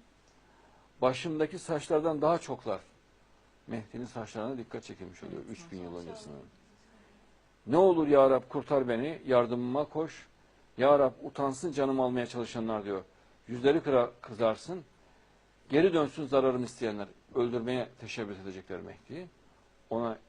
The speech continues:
Speaker 1: işaret ediyor Tevrat. Rezil olsunlar diyor. Allah rezil rüsva ediyor bak. Tevrat'ta Allah üç bin yıl öncesinden Mehdi düşmanlarının rezil rüsva olacağını söylüyor. Bana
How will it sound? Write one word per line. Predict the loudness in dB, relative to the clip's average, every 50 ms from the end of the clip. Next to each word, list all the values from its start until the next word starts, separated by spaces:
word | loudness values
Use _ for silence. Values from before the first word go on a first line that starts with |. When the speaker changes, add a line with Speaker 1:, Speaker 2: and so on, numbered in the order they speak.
| _ -16
Speaker 1:
işaret | -10 -6 -6 -6 -6
ediyor | -8 -10 -8 -10 -10
Tevrat. | -8 -8 -8 -8 -8 -10 -14 -20 _ _ _ _ _ _ _ _ _ -20 _ -10 -4
Rezil | -4 -2 0 2 4
olsunlar | 4 4 2 2 -4 -6 -6 -4 -4 -6 -6
diyor. | -8 -8
Allah | -8 -8 -8 -8 -8 -8
rezil | -8 -6 -4 -4 -4
rüsva | -4 -4 -8 -2 0 0 0
ediyor | 0 -2 -6 -10 -10
bak. | -12 -14 -16 -20 _ _ _ _ _ _ _ _ _ _ _ _ _ _ -8
Tevrat'ta | -2 0 0 2 2 0 -2 -2 -4 -2
Allah | -2 -2 -4 -6
üç | -6 -6 -8 -8 -8 -6
bin | -6
yıl | -4 -4 -2 -4
öncesinden | -4 -6 -6 -8 -10 -10 -8 -8 -10 -10 -14 _ _ _ _ _ _ _ _ _ _ -8
Mehdi | -4 -4 -4 -4 -4 -4 -4 -2 -2
düşmanlarının | -4 -6 -4 -4 -4 -2 -2 -4 -4 -4 -4 -4
rezil | -4 -2 -2 -2 -2
rüsva | -4 -4 -2 0 0
olacağını | 2 0 0 -2 -2 -6 -6 -8
söylüyor. | -10 -10 -10 -10 -10 -14 -16 -20 _ _ _ _ _ _ _ _ _ _ _ _ _ _ _ _ _ _ _ _ _ _ _ _ _ _ _ _ _ _ _ _ _ _ _ _ _ _ _ _ _ _ _ _ _ _ _ _ _ _ _ _ _ _ _ _ _ _ _ _ _ _
Bana | 2 4 4 4 4 2 0 0